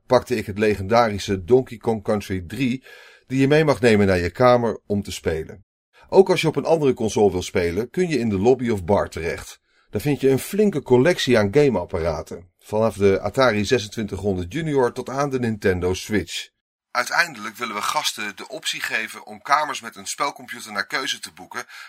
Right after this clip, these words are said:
maar dat kunnen we op dit moment nog niet," zegt Salmanovic. "Dat ligt niet alleen aan het aantal consoles dat we hebben, maar ook aan ons boekingssysteem.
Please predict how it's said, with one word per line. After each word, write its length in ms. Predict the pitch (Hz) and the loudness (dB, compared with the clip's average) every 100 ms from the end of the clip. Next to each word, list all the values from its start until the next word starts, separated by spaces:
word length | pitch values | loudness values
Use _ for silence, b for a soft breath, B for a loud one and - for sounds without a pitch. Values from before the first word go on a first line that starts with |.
| B | B
maar 140 | 104 | -14
dat 240 | 107 190 - | -8 -8 -8
kunnen 200 | 151 123 | -14 -14
we 120 | 123 | -12
op 160 | 113 | -12
dit 140 | - 98 | -12 -12
moment 400 | 95 85 80 - | -10 -12 -12 -16
nog 160 | 104 | -16
niet," 360 | 107 90 - - _ | -14 -16 -14 -16 _
zegt 260 | - 90 82 | -14 -12 -6
Salmanovic. 720 | 90 85 80 73 80 - - _ _ | -6 -4 -6 -6 -10 -12 -18 _ _
"Dat 160 | 123 139 | -14 -6
ligt 160 | 175 | -6
niet 140 | 190 160 | -6 -2
alleen 240 | 143 143 | 2 2
aan 80 | 127 | -2
het 140 | 117 | -8
aantal 300 | 113 123 113 | -6 -6 -8
consoles 500 | - 104 107 131 127 | -12 -10 -6 -6 -6
dat 160 | 92 90 | -8 -10
we 80 | 85 | -8
hebben, 360 | 80 76 104 - | -8 -10 -16 -12
maar 180 | 110 131 | -6 -4
ook 160 | 147 147 | -4 -10
aan 80 | |
ons 180 | 120 110 | -12 -12
boekingssysteem. 840 | - 147 123 110 107 - 104 85 | -12 -14 -10 -8 -6 -2 -2 -4